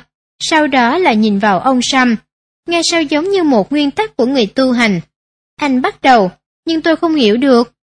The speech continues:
Ông Sam nhìn vào mắt Joe. "Không hiểu tại sao cái kiểu nguyên tắc đó lại là quy luật thành công chứ gì?" Thở phào nhẹ nhõm, Joe gật đầu. "Chính xác." Ông Sam nhìn qua ông Binder, rồi gật đầu về hướng Joe,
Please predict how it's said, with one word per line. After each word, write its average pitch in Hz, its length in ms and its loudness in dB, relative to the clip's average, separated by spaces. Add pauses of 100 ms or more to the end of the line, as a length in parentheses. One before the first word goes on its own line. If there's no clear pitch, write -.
(340)
Ông 294 200 0
Sam 262 400 0
nhìn 214 220 -2
vào 202 220 0
mắt 277 180 -2
Joe. 262 380 0 (640)
"Không 370 140 0
hiểu 262 280 2
tại 262 200 0
sao 330 160 -2
cái 392 140 -2
kiểu 220 320 -2
nguyên 311 260 -2
tắc - 260 -6
đó 311 280 2 (220)
lại 240 260 0
là 269 200 2
quy 330 180 -2
luật 294 260 -2
thành 254 180 -2
công 311 280 0
chứ 392 200 2
gì?" 311 200 0 (840)
Thở 226 180 2
phào 233 280 2
nhẹ 214 240 0
nhõm, 208 320 0 (460)
Joe 262 360 2
gật 214 260 0
đầu. 214 280 2 (440)
"Chính 311 280 0
xác." 370 480 0 (400)
Ông 311 180 -2
Sam 277 340 0
nhìn 220 240 0
qua 285 200 -2
ông 247 280 0
Binder, 247 480 2 (280)
rồi 254 180 2
gật 240 160 2
đầu 226 460 0
về 220 160 0
hướng 294 220 -4
Joe, 262 360 2